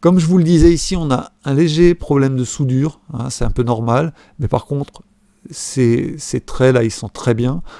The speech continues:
Alors au bout, il y a une petite goutte, mais ça, c'est le rétract du filament, c'est difficile à éviter, faudrait mettre de, plus de rétractation, euh, je pense que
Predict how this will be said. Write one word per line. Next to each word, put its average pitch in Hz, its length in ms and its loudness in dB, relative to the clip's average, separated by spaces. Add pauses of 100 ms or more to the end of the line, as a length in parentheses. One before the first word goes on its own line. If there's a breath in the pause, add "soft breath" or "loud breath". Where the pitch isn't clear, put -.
(140 loud breath)
Alors 101 140 -2
au 127 80 4
bout, 135 180 0
il 135 60 2
y - 20 2
a 123 40 2
une 113 100 0
petite 123 220 -4
goutte, 139 280 0
mais 120 120 -2
ça, 123 180 2
c'est 123 160 6
le 117 100 -2
rétract 110 480 -4
du 110 160 -2
filament, 110 500 -4
c'est - 180 -6
difficile 113 500 -4
à - 20 2
éviter, 113 460 -2 (280 loud breath)
faudrait 110 200 -2
mettre 110 220 -2
de, 107 300 -2 (240 soft breath)
plus 131 200 0
de 123 80 2
rétractation, 113 880 -4
euh, - 20 -4
je 101 100 -10
pense - 240 -16
que 107 200 -6